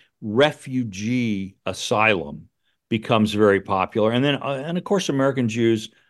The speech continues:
loved it when Israel won wars, and instead of being persecuted and beaten down,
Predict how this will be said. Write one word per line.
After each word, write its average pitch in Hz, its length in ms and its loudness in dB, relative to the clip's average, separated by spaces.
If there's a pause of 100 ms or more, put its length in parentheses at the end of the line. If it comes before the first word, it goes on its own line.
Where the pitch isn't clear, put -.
(440)
loved 151 320 6
it 127 140 6
when 123 160 2
Israel 135 440 4
won 127 420 2
wars, 123 460 2
and 104 120 -6
instead 120 340 0
of 117 120 -2
being 110 280 -4
persecuted 120 800 -2
and 98 200 -2
beaten 107 340 0
down, 120 460 2